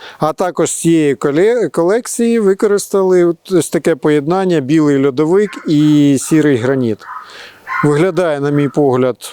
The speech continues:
неймовірно. Має чудовий колір води. І на такому лайнері майже не видно сміття. Це також плюс.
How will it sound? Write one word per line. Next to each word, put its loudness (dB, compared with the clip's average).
неймовірно. 0
Має -2
чудовий -2
колір 0
води. -2
І 0
на 0
такому -2
лайнері 0
майже 0
не 0
видно 0
сміття. -4
Це -2
також -4
плюс. -2